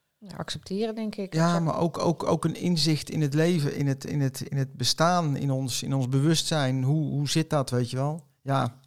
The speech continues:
Speaker 2: ik, ik, weet je,
Speaker 1: Ja,
Speaker 2: ja.
Speaker 1: maar als je het over bestaan hebt, dan denk ik altijd van, "Ja, maar wat is ons bestaan en waarom zijn we hier?" Nou, ik kom er niet achter.
Speaker 2: Nee. Nou ja, maar daarom, daar, weet je, ik, ik noem het toch dan eventjes, eh, het, het non-duale, non-dualiteit. Dat is iets wat, eh,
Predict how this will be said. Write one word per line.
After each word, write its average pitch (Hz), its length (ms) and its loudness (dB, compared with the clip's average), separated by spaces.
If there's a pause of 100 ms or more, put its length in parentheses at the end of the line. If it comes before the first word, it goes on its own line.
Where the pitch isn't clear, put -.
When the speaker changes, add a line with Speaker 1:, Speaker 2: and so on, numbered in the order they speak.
(1080)
Speaker 2:
ik, 143 180 -16
ik, - 380 -6
weet 165 160 0
je, 156 80 -2 (560)
Speaker 1:
Ja, 214 100 -6
Speaker 2:
ja. 151 60 2
Speaker 1:
maar 127 160 0
als - 140 -8
je - 60 -8
het 196 100 -8
over 190 200 -4
bestaan 196 380 -2
hebt, 226 140 -6
dan 214 100 -2
denk 214 200 0
ik - 100 -14
altijd 202 300 -4
van, - 140 -10
"Ja, 170 60 -2
maar 165 120 -2
wat 165 180 0
is 214 160 -4
ons 170 260 -4
bestaan 156 480 -4
en 160 100 -4
waarom 165 300 0
zijn 185 280 2
we 190 80 -8
hier?" 151 440 0
Nou, 156 140 -4
ik 196 140 -4
kom 214 180 0
er 208 60 -4
niet 202 140 -2
achter. 165 440 -2 (120)
Speaker 2:
Nee. 120 340 0 (220)
Nou 165 160 2
ja, 175 80 6
maar 175 120 2
daarom, 165 420 2
daar, 156 240 2
weet 151 140 0
je, - 160 -4
ik, 170 220 -10
ik 156 200 -4
noem 175 160 2
het 160 120 0
toch 160 180 2
dan 156 180 -2
eventjes, 139 480 0
eh, - 100 -8
het, - 340 -6
het 131 160 -6
non-duale, 147 880 2
non-dualiteit. 135 880 2
Dat 135 140 -4
is 127 160 -2
iets 135 180 -6
wat, 127 220 -10
eh, 123 360 -2